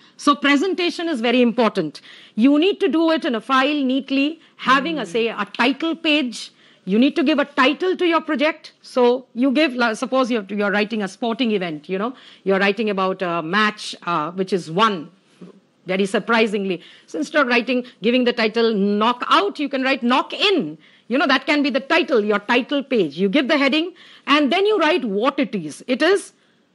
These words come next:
description of a sporting event, okay? And then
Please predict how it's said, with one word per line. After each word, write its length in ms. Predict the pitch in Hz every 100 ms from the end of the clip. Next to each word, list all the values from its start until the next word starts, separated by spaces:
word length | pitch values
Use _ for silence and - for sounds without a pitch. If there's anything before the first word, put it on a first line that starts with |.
| _
description 560 | 170 294 - 370 - 330
of 60 |
a 60 | 277
sporting 420 | 269 240 233 240
event, 540 | 214 180 147 - - - _ 196
okay? 340 | 196 277 381 _ _ _ _ _
And 320 | 269 302 302 240
then 300 | 392 427